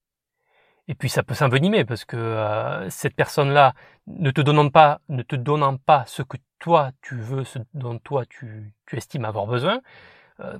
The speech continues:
ça peut, euh, ça peut détériorer vos, vos relations. Et c'est pareil que ce soit, que ce soit dans les relations amoureuses ou même les, les relations amicales, les relations de travail, dès lors que il y a deux humains, euh,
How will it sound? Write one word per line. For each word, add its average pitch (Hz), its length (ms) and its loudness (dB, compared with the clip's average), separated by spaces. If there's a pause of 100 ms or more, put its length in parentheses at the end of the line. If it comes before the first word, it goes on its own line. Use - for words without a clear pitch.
ça - 140 -8
peut, 131 160 -4
euh, 107 480 0
ça - 140 -10
peut - 140 -6
détériorer 120 600 -2
vos, 110 680 -12
vos 117 100 -14
relations. 175 560 -2 (500)
Et - 120 -14
c'est - 140 -12
pareil 131 300 -2
que - 80 -10
ce 117 140 -8
soit, 113 480 -2 (1160)
que 120 80 -6
ce - 140 -10
soit 113 600 0
dans 123 120 -4
les 120 40 0
relations 117 300 0
amoureuses 135 380 2
ou - 20 -4
même 110 400 -8
les, 110 320 -10
les 110 80 -4
relations 110 300 0
amicales, 143 480 4
les 139 100 0
relations 113 360 -6
de 110 40 -8
travail, 151 380 0 (320)
dès 127 100 2
lors 135 220 4
que 123 260 -4 (400)
il - 80 -12
y 123 60 -2
a 110 360 0
deux 123 360 -4
humains, 127 360 0
euh, 110 340 -12